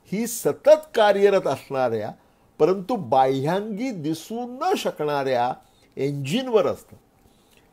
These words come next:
बाईचं आमच्या घरातलं स्थान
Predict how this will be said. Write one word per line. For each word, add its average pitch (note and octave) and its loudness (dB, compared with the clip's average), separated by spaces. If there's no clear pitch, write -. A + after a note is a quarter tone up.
बाईचं D3 2
आमच्या D3 -2
घरातलं C3+ -2
स्थान B2+ -8